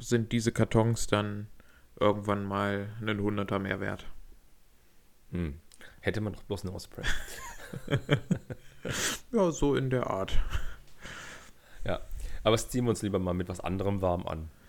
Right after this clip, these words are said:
Speaker 1: Oh, mit so einer schönen Jeansjacke von Levi's, meinst du, oder?
Speaker 2: Ja, ich hätt, ich hätt echt Bock auf eine fünfhunderteinser Jeans von Levi's.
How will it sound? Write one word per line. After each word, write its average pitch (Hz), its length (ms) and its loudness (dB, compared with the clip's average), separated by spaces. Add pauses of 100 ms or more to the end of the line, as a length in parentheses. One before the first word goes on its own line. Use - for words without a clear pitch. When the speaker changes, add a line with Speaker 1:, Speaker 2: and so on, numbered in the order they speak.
(580)
Speaker 1:
Oh, 110 140 6
mit 107 260 2
so 113 140 6
einer 110 140 6
schönen 113 600 6
Jeansjacke 180 920 4
von 117 440 2 (720)
Levi's, 147 640 4
meinst 156 340 2
du, 180 40 6
oder? 107 540 2 (1900)
Speaker 2:
Ja, 80 240 -2
ich 80 120 -4
hätt, - 180 -4
ich 101 100 -8
hätt 95 100 -4
echt - 240 -12
Bock - 220 -8
auf 101 120 -10
eine 98 120 -4
fünfhunderteinser 92 840 -4
Jeans 90 280 -6
von 95 140 -4
Levi's. 90 520 -4